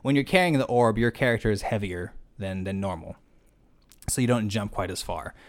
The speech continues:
And so you carry that, you kinda jump on these platforms, and they're slowly bringing you up, and then you start to see that there's this, um, green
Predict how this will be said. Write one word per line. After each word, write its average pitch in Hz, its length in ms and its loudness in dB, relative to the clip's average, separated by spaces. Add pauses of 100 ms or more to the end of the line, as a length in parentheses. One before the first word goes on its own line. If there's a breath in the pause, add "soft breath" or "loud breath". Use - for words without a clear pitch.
(280 loud breath)
And 110 100 0
so 123 240 2
you 117 520 2
carry 143 300 2
that, 123 260 0
you 117 60 -2
kinda 113 180 0
jump 123 200 2
on 127 80 4
these 113 120 0
platforms, 110 640 -2
and - 40 -20
they're 104 140 -2
slowly 143 280 2
bringing 127 320 2
you 113 160 2
up, 101 380 -4
and 107 160 -6
then 104 160 -2
you 101 100 -2
start 110 240 0
to 107 60 -8
see 113 240 -2
that 101 140 -4
there's 98 240 -2
this, - 400 -6
um, 98 280 -8
green 110 540 2